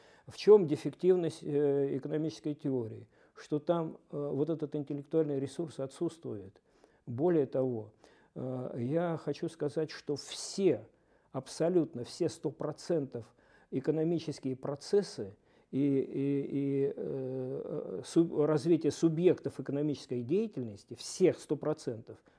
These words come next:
во все времена – и там и, и тысячу лет назад, и т-, тысячу в, в будущем, они все начинаются с идеи. Они все на-, с идеи. Где она в экономике? Ее там нет.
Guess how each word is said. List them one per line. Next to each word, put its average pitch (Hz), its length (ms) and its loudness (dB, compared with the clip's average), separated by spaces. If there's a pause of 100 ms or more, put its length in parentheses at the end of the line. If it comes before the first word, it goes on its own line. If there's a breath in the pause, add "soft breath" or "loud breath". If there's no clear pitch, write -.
во 143 120 2
все 165 260 4
времена – 139 640 0 (600 soft breath)
и 139 100 0
там 139 300 2
и, 131 400 -2
и - 40 -2
тысячу 190 360 2
лет 180 220 2
назад, 160 400 0
и 135 300 -2
т-, - 200 -16 (120)
тысячу 131 380 -2
в, - 280 -16
в 127 500 -6
будущем, 151 560 0 (220 soft breath)
они 156 220 6
все 220 240 8
начинаются 196 580 6
с - 120 -2
идеи. 165 560 6 (800)
Они 185 240 4
все 190 280 6
на-, 170 180 6 (220 loud breath)
с - 240 0
идеи. 185 500 8
Где 175 300 8
она 190 240 8
в 156 100 6
экономике? 156 480 2
Ее 151 180 2
там 175 220 2
нет. 147 220 0